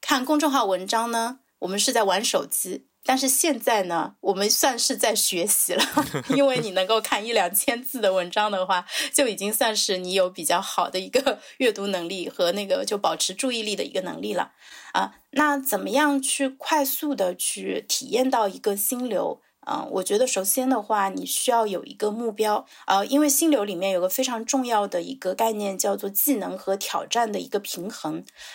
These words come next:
就是你需要有一个挑战。那这个挑战其实就是你想做的事情，那能够让你，嗯，比较轻松地进入到心流状态的话，这个挑战它不能太难，也不能太简单。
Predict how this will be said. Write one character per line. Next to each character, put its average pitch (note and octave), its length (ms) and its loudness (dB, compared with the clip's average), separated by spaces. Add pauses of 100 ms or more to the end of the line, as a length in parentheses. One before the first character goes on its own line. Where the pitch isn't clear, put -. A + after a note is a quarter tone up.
就 A#3+ 140 0
是 A3+ 180 0
你 F#3+ 140 -6
需 - 200 0
要 C#4 140 4
有 F3+ 160 -2
一 - 120 -8
个 F3+ 360 -2
挑 - 340 -6
战。 - 340 0 (100)
那 B3+ 100 0
这 C4+ 100 -2
个 C#4+ 80 4
挑 C4+ 220 -4
战 G#3+ 180 -4
其 A3 160 0
实 A#3 120 -4
就 B3 120 -4
是 A#3+ 140 -6
你 G3+ 100 -4
想 - 280 0
做 D4 180 0
的 F#3+ 80 0
事 G3+ 220 -6
情， D4 240 -4 (440)
那 A#3+ 220 2
能 G#3 240 -4
够 C#4 160 4
让 D4+ 260 2
你， - 240 -8 (360)
嗯， G3 360 -6
比 E3+ 140 -8
较 G#3 180 4
轻 D4+ 280 2
松 D#4 240 2
地 F#3+ 240 2 (160)
进 D#4+ 120 4
入 C#4 80 6
到 A3 140 2
心 B3+ 180 0
流 G#3+ 140 0
状 A#3 180 -2
态 G#3+ 200 -4
的 F#3 100 0
话， F3+ 240 -2 (180)
这 C#4+ 120 0
个 C#4 60 6
挑 F#3 220 -4
战 A3+ 200 -2
它 A#3 100 -6
不 B3 140 -6
能 G3+ 120 -2
太 G#3+ 260 -2
难， E3+ 480 -2
也 - 80 -6
不 B3 120 -6
能 G#3+ 160 -2
太 - 180 -2
简 - 240 -4
单。 F#3 300 -6